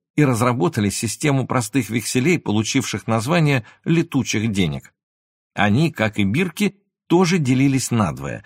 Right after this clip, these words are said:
и могли обмениваться на наличные в провинциальных филиалах банкиров. Вскоре векселя стали переходить из рук в руки и выполнять роль денег. Поначалу правительство попыталось запретить их использование,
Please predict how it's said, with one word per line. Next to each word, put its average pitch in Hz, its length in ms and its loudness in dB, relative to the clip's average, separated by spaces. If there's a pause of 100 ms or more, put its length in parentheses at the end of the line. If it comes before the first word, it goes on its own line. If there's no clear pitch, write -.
(160)
и - 100 0
могли 110 300 4
обмениваться 117 640 2
на 113 160 2
наличные 107 640 0
в - 80 -14
провинциальных 110 720 0
филиалах 95 600 -2
банкиров. 92 600 -4 (640)
Вскоре 170 340 2
векселя 107 400 0
стали 98 260 0
переходить 98 640 -2
из 95 120 0
рук 101 220 -4
в 127 40 0
руки 196 340 0 (240)
и 202 120 0
выполнять 139 600 2
роль 117 240 2
денег. 78 480 -4 (1120)
Поначалу 123 580 2
правительство 127 580 0
попыталось 123 560 0
запретить 135 640 -2
их - 120 -10
использование, 85 760 -2